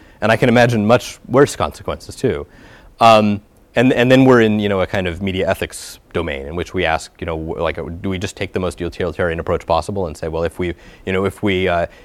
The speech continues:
if we, uh, if we affect, you know, N plus one percent improvement in the local news, uh, system, then, you know, it's worth, uh, opening the door on this sort of crazy creativity that may also be a total waste of time, and we should be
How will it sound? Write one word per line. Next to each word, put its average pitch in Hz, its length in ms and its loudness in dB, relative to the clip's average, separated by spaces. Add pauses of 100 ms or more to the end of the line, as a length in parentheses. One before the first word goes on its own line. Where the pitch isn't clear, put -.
(100)
if 113 180 -4
we, 101 220 -2
uh, - 120 -8
if - 140 -4
we 113 80 4
affect, - 400 2
you 110 100 2
know, 101 100 2
N 117 180 2
plus - 240 0
one 104 200 0
percent 98 480 -4
improvement 107 540 -2
in 104 80 -4
the 92 80 -2
local 92 280 0
news, 95 500 -6 (180)
uh, 87 380 0 (280)
system, 135 440 0
then, 92 200 -2
you 92 80 -2
know, 92 80 0
it's 95 140 -6
worth, 98 400 -4 (320)
uh, 90 320 0 (260)
opening 110 300 0
the 107 80 0
door 101 320 4
on 104 80 4
this 92 140 -6
sort 92 140 -2
of 85 100 -6
crazy 95 420 -4
creativity 107 680 -2
that 104 160 -4
may 90 140 -6
also 90 240 -4
be 92 140 -2
a 92 40 0
total 90 280 -4
waste 87 240 -6
of - 60 -20
time, 95 340 -6
and 92 80 -6
we 87 60 -4
should - 120 -12
be 90 160 -8